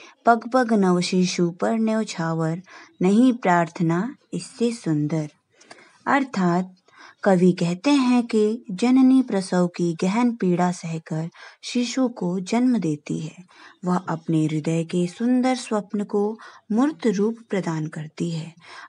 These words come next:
अपने उस अंश को स्तनपान कराकर पालती है। पग पग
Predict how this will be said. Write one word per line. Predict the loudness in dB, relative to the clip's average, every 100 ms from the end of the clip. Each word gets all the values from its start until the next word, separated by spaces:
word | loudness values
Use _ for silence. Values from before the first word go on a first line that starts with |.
| -4
अपने | -4 0 -2 -2
उस | -6 -8 -4
अंश | -2 -2 -4
को | -6 -4 -4 -6
स्तनपान | -8 -8 -6 -4 -4 -4 -4 -4
कराकर | -6 -10 -10 -10 -10 -10 -14 -20 -20 _ -6
पालती | -4 -6 -6 -4 -4
है। | -4 -10 _ _ -20 -4
पग | -2 0 -2
पग | -6 -6